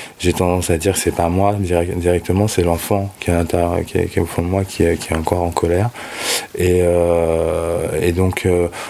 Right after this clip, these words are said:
en quoi, en quoi la psychanalyse pouvait m'aider là-dessus, c'était, ben, justement en travaillant un peu sur ma colère, en essayant de comprendre que,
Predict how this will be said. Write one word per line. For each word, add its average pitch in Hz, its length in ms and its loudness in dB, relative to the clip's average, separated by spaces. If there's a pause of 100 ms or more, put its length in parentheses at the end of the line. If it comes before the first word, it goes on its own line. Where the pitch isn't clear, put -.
(100)
en 92 100 2
quoi, 101 180 2 (420)
en 92 80 2
quoi 98 140 2
la 95 40 4
psychanalyse 98 460 0
pouvait 98 220 0
m'aider 95 220 2
là-dessus, 95 440 0
c'était, 98 340 -2
ben, 87 160 0
justement 95 560 0
en 95 40 -2
travaillant 90 360 0
un 90 80 0
peu 95 140 0
sur 90 160 -2
ma 87 180 0
colère, 113 380 2
en 92 180 0
essayant 87 340 -2
de 90 60 -4
comprendre 101 480 -2
que, 87 300 0